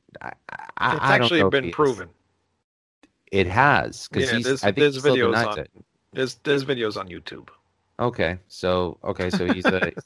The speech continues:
Speaker 2: <laughs>
Speaker 1: damn.
Speaker 2: Yeah, so, so
Speaker 1: Not,
Speaker 2: there's
Speaker 1: not,
Speaker 2: proof. <laughs>
Speaker 1: not doing much to help your argument, are you, Chris?
Speaker 2: No.
Speaker 1: But I mean,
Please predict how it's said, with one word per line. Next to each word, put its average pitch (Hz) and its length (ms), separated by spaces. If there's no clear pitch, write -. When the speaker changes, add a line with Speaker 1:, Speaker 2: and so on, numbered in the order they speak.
Speaker 2:
<laughs> - 220
Speaker 1:
damn. 90 340
Speaker 2:
Yeah, 71 240
so, 95 340
so 101 140
Speaker 1:
Not, - 80
Speaker 2:
there's 170 160
Speaker 1:
not, 104 80
Speaker 2:
proof. - 380
<laughs> - 140
Speaker 1:
not 113 180
doing 123 240
much 117 180
to 110 80
help 113 160
your 113 120
argument, 92 340
are 95 140
you, 82 100
Chris? 73 340
Speaker 2:
No. 87 100
Speaker 1:
But 95 220
I 104 140
mean, 101 360